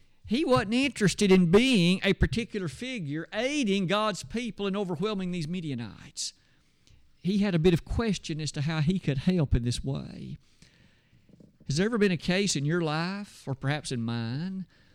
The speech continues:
when there's a particular effort or work or program for the Lord, and maybe you and I may have wondered,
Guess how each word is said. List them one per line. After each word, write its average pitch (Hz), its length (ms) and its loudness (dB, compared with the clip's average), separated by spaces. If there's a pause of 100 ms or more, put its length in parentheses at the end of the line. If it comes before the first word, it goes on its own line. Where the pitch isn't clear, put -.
(260)
when 214 280 2
there's 190 180 2
a 160 40 -2
particular 208 480 2
effort 185 480 0
or 220 240 2
work 175 480 4
or 214 140 2
program 202 640 -4
for 165 100 -6
the 147 100 -4
Lord, 156 520 -4 (360)
and 190 160 -4
maybe 233 320 -2
you 214 220 4
and 190 100 2
I 185 140 0
may 190 180 0
have 175 120 0
wondered, 202 420 -2